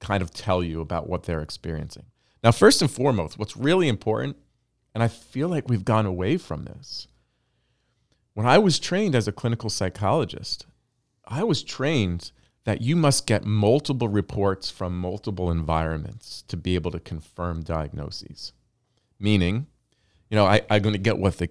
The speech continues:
what the teenager or the kid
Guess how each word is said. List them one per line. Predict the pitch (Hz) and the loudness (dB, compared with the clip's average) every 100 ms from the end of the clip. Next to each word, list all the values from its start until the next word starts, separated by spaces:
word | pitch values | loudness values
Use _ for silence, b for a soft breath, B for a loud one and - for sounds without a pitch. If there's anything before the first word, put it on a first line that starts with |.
| - | -4
what | 92 92 92 - | 0 2 2 0
the | 92 85 85 82 - _ | 0 2 2 -2 -6 _
teenager | - 104 92 87 82 87 85 90 | -2 2 2 2 -2 -4 -4 -2
or | 82 | -2
the | 82 | -4
kid | - - 117 85 82 82 | -4 2 6 6 4 -2